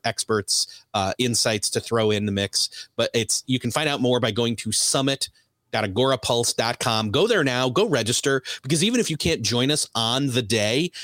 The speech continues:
you can watch all the replays. So again, that's next Wednesday. Uh, again, go to summit dot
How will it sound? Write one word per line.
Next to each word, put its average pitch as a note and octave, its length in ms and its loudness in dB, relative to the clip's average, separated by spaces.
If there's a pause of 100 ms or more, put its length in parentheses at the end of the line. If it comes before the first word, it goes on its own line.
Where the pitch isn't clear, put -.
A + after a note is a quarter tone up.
you D#3+ 140 0
can D#3 220 2
watch E3 360 0
all D#3 300 2
the D3 80 0
replays. C3 840 -2
So - 180 0
again, B2 200 0
that's B2 180 0
next C#3 240 -2
Wednesday. A#2+ 720 0 (360)
Uh, G#2 220 2 (140)
again, A#2 240 0
go A#2+ 100 2
to A2+ 80 2
summit E3 380 0 (120)
dot B2 260 -2